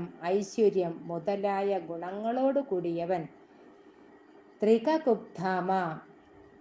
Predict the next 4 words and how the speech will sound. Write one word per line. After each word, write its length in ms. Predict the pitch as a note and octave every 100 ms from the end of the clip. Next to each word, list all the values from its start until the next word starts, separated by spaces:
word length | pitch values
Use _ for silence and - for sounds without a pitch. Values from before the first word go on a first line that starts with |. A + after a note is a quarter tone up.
| - -
ഊർധ്വ 680 | F#3 G#3 A#3 A#3 - C4+ C#4 - - -
മധ്യാധോഭങ്ങളാകുന്ന 2500 | F3+ F3 - - - A3 A#3+ B3 - G3+ G3+ G3+ A3+ A3+ A#3 A#3 G3+ D#3 E3+ G3 B3+ B3+ B3 D4 - - - - - - - -
മൂന്ന് 560 | G#3+ B3+ D#4 E4+ E4+
ദിക്കുകൾക്ക് 920 | A#3+ G#3 - C4 C#4 C4 - G3+ E3+